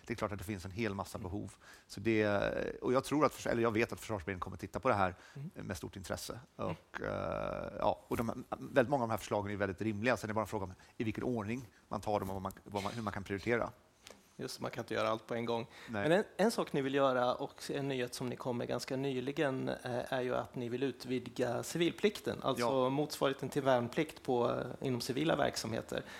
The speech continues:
Speaker 2: Tror du att det skulle innebära att det också kommer omfatta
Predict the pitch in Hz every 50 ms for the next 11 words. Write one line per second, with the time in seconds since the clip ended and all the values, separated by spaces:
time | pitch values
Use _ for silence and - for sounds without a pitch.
0 | - - - - - - - - - 180 170 160 175 185 185 - 202 - - 208
1 | 202 196 180 170 165 156 156 156 160 151 143 - - 147 139 - - - 135 -
2 | - 139 139 135 135 131 123 - - - 131 117 - - - 127 127 120 117 117
3 | 113 120 123